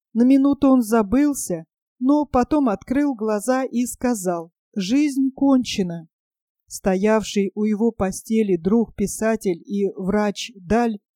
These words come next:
не расслышал и, нагнувшись, спросил: «Что кончено?»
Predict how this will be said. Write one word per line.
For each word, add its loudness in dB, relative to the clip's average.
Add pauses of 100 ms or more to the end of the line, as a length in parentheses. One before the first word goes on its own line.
(240)
не 4
расслышал -2 (240)
и, 2
нагнувшись, 2
спросил: 0
«Что 0
кончено?» 2